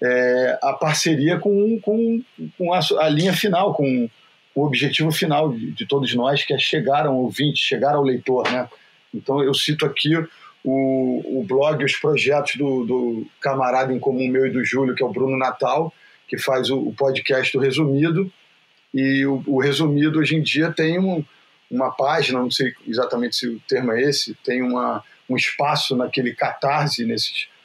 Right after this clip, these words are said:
site de financiamento coletivo, onde um, um grupo de assinantes, é, de ouvintes mais assíduos, é, contribui mensalmente para que o cara possa continuar fazendo o que ele faz e faz muito bem. Então, eu acho que,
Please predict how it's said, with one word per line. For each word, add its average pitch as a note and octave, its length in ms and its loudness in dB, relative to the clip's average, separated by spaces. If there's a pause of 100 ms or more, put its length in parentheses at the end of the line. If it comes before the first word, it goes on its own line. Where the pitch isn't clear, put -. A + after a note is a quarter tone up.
(240)
site C#3 440 0
de A#2+ 60 -4
financiamento C3 560 -2
coletivo, D#3+ 720 0 (300)
onde D#3+ 420 0
um, E3+ 280 -4 (380)
um D#3+ 100 2
grupo D#3 340 2
de F3 80 2
assinantes, D3+ 760 0 (360)
é, A#2+ 440 2
de A2 200 -2
ouvintes C3+ 540 0
mais C#3 240 0
assíduos, D#3+ 680 -2 (540)
é, A#2+ 220 0
contribui D#3+ 580 0
mensalmente D#3 720 0
para D#3 160 -2
que - 80 -4
o F3+ 80 -4
cara D#3 460 -2 (120)
possa C#3+ 280 0
continuar D3 420 -2
fazendo C#3 360 0
o - 20 -6
que C#3 100 -4
ele C#3+ 100 0
faz C3+ 520 -2 (340)
e - 100 -4
faz C#3 240 0
muito C#3 240 0
bem. C3+ 360 0 (420)
Então, A#2 340 -4
eu A#2 120 0
acho B2 200 -2
que, C3+ 320 0